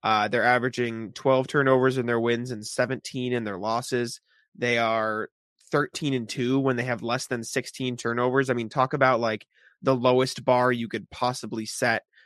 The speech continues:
for a team. They're, you're thirteen and two when you don't have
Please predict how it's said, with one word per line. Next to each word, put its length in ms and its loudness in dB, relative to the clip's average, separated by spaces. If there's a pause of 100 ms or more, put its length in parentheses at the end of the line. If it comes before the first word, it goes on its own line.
(120)
for 180 0
a 80 2
team. 380 -8
They're, 140 -4
you're 160 0
thirteen 540 0
and 180 -2
two 440 -2 (300)
when 160 -2
you 140 -2
don't 340 0
have 380 0